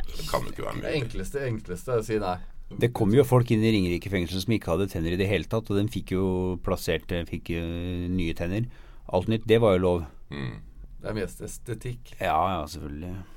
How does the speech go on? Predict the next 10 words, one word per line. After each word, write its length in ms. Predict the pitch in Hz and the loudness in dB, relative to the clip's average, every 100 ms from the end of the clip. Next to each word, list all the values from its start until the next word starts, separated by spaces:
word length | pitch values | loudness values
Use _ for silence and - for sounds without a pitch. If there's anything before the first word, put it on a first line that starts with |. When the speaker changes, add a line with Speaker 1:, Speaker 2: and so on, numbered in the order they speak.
| - - - - - - - - - | -18 -20 -20 -20 -20 -18 -18 -18 -6
Speaker 2:
Men, 320 | 131 143 117 | -2 -2 -2
men, 260 | 127 123 123 | -2 0 2
eh, 400 | 123 120 120 117 - - - - - | 2 2 2 0 -4 -14 -18 -16 -4
når 200 | 123 123 | 2 4
man 100 | 135 | 2
liksom 200 | 117 113 | 0 -2
har 200 | 107 110 | 0 0
dårlig 480 | 110 113 98 90 90 | 0 0 0 -2 -4
tannhelse, 500 | 104 90 85 - - | -8 -6 -8 -8 -8
da, 140 | 120 | -8